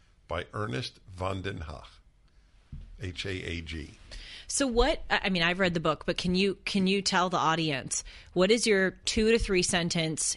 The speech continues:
Speaker 2: answer for why Juan Perón, all the way in Argentina, who's probably never met a Jew in his
Speaker 1: It,
Speaker 2: life,
Speaker 1: it,
Speaker 2: hates
Speaker 1: it,
Speaker 2: the
Speaker 1: it,
Speaker 2: Jews?
Speaker 1: it gets beyond that. Communists call Jews capitalists. The, the, uh, the right wing call Jews communists.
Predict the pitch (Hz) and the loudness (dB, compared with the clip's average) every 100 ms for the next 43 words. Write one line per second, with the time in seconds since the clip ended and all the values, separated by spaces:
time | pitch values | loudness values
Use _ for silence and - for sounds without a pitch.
0 | - 175 170 160 151 135 160 - - - | 0 0 2 0 0 -2 -4 -10 -14 0
1 | 208 185 190 185 180 180 - - - 247 | 2 6 6 6 4 -2 -10 -2 4 6
2 | 277 311 320 320 294 220 214 185 220 240 | 8 6 4 6 8 6 4 4 4 6
3 | 233 226 147 202 220 214 226 220 233 208 | 6 4 2 2 4 6 4 4 4 4
4 | - 233 233 220 208 208 202 190 208 202 | 4 4 6 4 4 6 6 4 4 4
5 | 196 202 190 - 185 160 - 147 165 151 | 4 4 4 4 2 2 2 2 2 2
6 | 127 151 147 - 143 135 147 160 113 76 | 0 0 -2 -4 -4 0 0 -2 -4 -8
7 | - - - _ - _ _ _ _ _ | -10 -18 -20 _ -20 _ _ _ _ _
8 | _ - 165 180 180 170 - - 135 127 | _ 0 2 2 2 0 -2 2 2 2
9 | 101 123 - 120 107 - 101 123 147 - | -2 -2 -4 -2 -2 -2 -6 -6 -8 -12
10 | - - _ _ _ _ _ _ - 117 | -16 -18 _ _ _ _ _ _ -4 0
11 | 123 110 101 - 117 120 113 107 107 104 | 2 0 -4 -4 -2 0 2 2 2 2
12 | 117 160 180 135 135 131 135 131 131 127 | 2 2 0 -4 -4 -2 0 0 0 -2
13 | 127 - 151 147 117 71 - - - | -2 -2 -2 0 -2 -10 -14 -18 -20